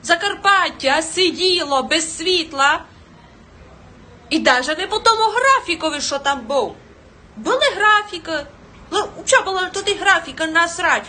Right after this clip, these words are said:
А чому? Коли у нас є своя гідроелектростанція, який щось загугліть, уж я така хуєбала на Закарпаттю, що могла сміло обезпечити, по крайній мірі, Львів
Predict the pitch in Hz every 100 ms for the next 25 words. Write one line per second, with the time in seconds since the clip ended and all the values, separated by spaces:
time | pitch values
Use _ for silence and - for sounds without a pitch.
0 | - - 262 - 427 523 539 523 247 -
1 | - - - - - - - - 440 466
2 | 415 349 381 381 320 427 453 - 480 440
3 | 311 349 415 226 262 294 311 320 339 320
4 | - 403 339 226 277 277 349 359 - 403
5 | 339 - 277 320 370 415 247 214 226 247
6 | 269 - 311 370 - 233 320 285 - -
7 | - - - 349 330 311 320 320 277 277
8 | 277 302 320 359 302 240 - 226 - -
9 | - - - - - - - - - -
10 | - - - - - - 330 403 415 494
11 | 494 - 508 494 320 294 294 302 320 -
12 | 254 285 269 254 262 320 320 440 453 403
13 | 359 330 277 302 415 480 440